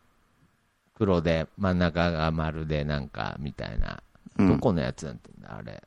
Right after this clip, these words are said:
Speaker 1: どこの電池なんだろうな。まあ、僕らの時代の電池といえば、あの、単一電池といえば、あの黒の真ん中に白い丸があるやつなんですよ。
Speaker 2: ナショナル？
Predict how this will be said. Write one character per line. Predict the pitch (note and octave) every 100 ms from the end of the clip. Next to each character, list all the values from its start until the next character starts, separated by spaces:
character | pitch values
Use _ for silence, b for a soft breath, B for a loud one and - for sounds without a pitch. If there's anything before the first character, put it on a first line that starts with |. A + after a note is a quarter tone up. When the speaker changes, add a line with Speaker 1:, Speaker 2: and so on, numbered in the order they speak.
| _ F#2+
Speaker 1:
ど | A#2
こ | G2+
の | E2
電 | C#2 C2+ -
池 | G1+
な |
ん | G1+ G1+
だ | G1+
ろ | G1+ -
う |
な。 | C2 A1+ - _ _ _ _ -
ま | A2 E2+
あ、 | - -
僕 | C#3+ D#3
ら | F3+ F#3+
の | F3+
時 | E3
代 | F3+ G#3
の | G3
電 | E3 D3 A#2+ -
池 | G2 E2
と | G2+
い | G2
え | G#2
ば、 | E2+
あ | D2+
の、 | D2+ C#2+ - -
単 | F#2+ F#2+
一 | E2+ F2
電 | F2+
池 | D#2+ -
と |
い | F2
え |
ば、 | C#2+
あ | D2+
の | D2
黒 | - G2 E2
の | C#2+ B1 A1+ - _ _
真 | F#2
ん | F2
中 | D#2+ E2
に | E2+ D#2
白 | - E2+ D2
い |
丸 | D2 C#2+ C2+
が | C#2 C2+
あ | C2
る | A1
や | -
つ | -
な | -
ん |
で | - -
す | -
よ。 | - _ _ _ _ - -
Speaker 2:
ナ | E2+
シ | F#2+
ョ |
ナ | E2+
ル？ | E2 F#2+ A#3+